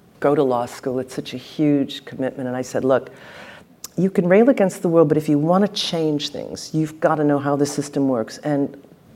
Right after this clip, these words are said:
becoming a lawyer, as Diane did, you figure out how the system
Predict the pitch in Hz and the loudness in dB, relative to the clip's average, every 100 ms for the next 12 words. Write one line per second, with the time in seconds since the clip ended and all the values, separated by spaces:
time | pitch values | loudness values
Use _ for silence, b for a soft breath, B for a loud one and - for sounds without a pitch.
0 | - - - 302 285 165 147 151 151 117 | -6 -4 2 4 6 6 6 6 4 2
1 | - - _ B B B _ 170 156 139 | -4 -14 _ B B B _ 0 0 4
2 | 135 131 131 135 117 98 - - b b | 6 8 6 4 2 0 -2 -16 b b
3 | b b _ 170 214 208 - 240 196 175 | b b _ 6 8 6 6 6 8 8
4 | 156 - - - - 185 170 151 - 160 | 8 4 -10 -14 -4 0 2 0 0 0
5 | - 147 135 143 | 2 0 0 -2